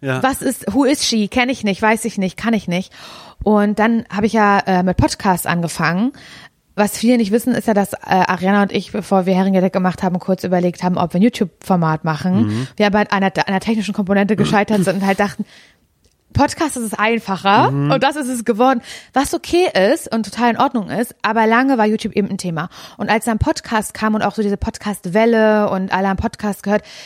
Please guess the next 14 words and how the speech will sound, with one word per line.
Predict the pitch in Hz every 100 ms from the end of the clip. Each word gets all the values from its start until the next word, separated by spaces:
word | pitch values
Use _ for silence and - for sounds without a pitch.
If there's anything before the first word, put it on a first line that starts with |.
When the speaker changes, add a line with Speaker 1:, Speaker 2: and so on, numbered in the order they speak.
| - -
Speaker 2:
hatte | 247 240
ich | - 311 -
den | 285 -
Eindruck, | 214 269 339 302 262 -
ist | 202 214
YouTube | 269 - 262
so | - 233
ein | 208
bisschen, | - - - 220 214 214
ähm, | 190 185 185 185 185 185 180 _ _ -
sag | - 220
mir | 220
das | 190 170
mal | 180 170 175 170